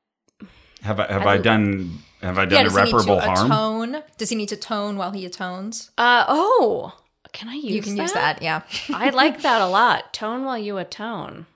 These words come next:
Speaker 2: Hmm. I don't know what exactly it would apply to, but I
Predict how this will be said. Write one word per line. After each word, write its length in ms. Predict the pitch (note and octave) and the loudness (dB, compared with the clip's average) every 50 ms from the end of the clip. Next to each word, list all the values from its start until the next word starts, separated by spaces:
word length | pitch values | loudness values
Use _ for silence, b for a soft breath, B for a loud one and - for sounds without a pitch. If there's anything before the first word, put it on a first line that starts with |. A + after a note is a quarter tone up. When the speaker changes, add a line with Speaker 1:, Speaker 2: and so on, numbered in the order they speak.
| _ | _
Speaker 2:
Hmm. 400 | - A3 A#3+ A#3 G#3 F3 - - - _ b b b b b b b b _ | -14 -12 -10 -8 -8 -10 -12 -14 -18 _ b b b b b b b b _
I 40 | - | -4
don't 140 | A3 A#3+ | -2 -2
know 100 | A#3 A#3+ | -2 -2
what 200 | A3+ G#3+ A3 G#3+ | 0 0 2 0
exactly 440 | G#3+ F#3+ F3 G#3 G#3 G#3 G3+ - G#3+ | 0 -2 -2 -4 -4 -4 -2 -4 -6
it 40 | G3+ | -4
would 140 | F#3 F#3+ F#3 | -4 -4 -6
apply 360 | F3 F#3 - - F3+ F3 F#3 | -6 -8 -6 -4 -4 -4 -4
to, 300 | F3+ F#3 - - E3+ E3 | -4 -8 -10 -10 -10 -10
but 120 | D#3+ E3+ D#3 | -10 -10 -10
I 180 | D#3+ D#3+ D#3+ | -10 -10 -12